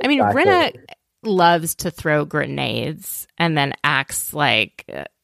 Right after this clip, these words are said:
Speaker 1: she's all innocent. She is
Speaker 2: Oh my
Speaker 1: not
Speaker 2: God.
Speaker 1: innocent. And I wish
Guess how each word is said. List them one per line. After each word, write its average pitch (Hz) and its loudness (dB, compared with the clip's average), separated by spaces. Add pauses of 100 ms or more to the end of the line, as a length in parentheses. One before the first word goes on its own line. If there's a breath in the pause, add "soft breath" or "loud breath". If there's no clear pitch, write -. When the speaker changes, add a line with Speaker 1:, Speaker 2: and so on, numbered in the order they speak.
Speaker 1:
she's - -8
all 123 -2
innocent. 117 -4
She 202 -2
is 180 0
Speaker 2:
Oh 175 0
my 160 0
Speaker 1:
not 160 2
Speaker 2:
God. 156 -8
Speaker 1:
innocent. 135 -4
And 165 2
I 156 4
wish 160 2